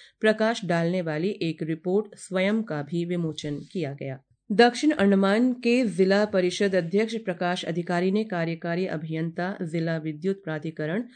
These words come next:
और अन्य इंजीनियरिंग अधिकारियों के साथ हाल ही में स्वराज द्वीप का आधिकारिक दौरा किया।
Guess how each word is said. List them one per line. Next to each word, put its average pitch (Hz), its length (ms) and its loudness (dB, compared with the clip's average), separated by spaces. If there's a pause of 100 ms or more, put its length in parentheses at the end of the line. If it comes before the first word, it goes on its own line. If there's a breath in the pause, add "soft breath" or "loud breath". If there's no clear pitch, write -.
(260 loud breath)
और 170 220 2
अन्य 220 400 2
इंजीनियरिंग 175 720 -2
अधिकारियों 170 560 -4
के 190 180 -4
साथ 165 380 -6
हाल 185 320 -4
ही 214 180 -2
में 160 200 -2
स्वराज 180 500 -4
द्वीप 156 320 -6
का 165 220 -4 (300 loud breath)
आधिकारिक 190 600 0
दौरा 151 300 -4
किया। 147 340 -8